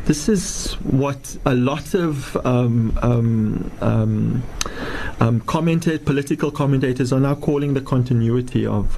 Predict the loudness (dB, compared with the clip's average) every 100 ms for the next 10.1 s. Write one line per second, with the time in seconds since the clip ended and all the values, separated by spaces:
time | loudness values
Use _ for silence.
0 | 0 -2 -2 -2 -2 -2 -4 -4 -4 -2
1 | -2 -2 -2 -2 -2 -2 -2 -2 -6 -6
2 | -4 -4 -2 -2 0 0 2 2 0 0
3 | 0 2 2 2 -2 0 0 0 0 2
4 | 2 0 0 2 4 2 2 2 2 2
5 | 2 2 -2 -10 -10 -8 0 2 2 2
6 | 0 0 2 2 -2 0 2 4 2 2
7 | 0 0 0 0 0 -2 -2 0 2 2
8 | 0 0 0 2 4 2 2 0 0 2
9 | 0 0 0 2 2 0 -2 -2 -2 -2
10 | -8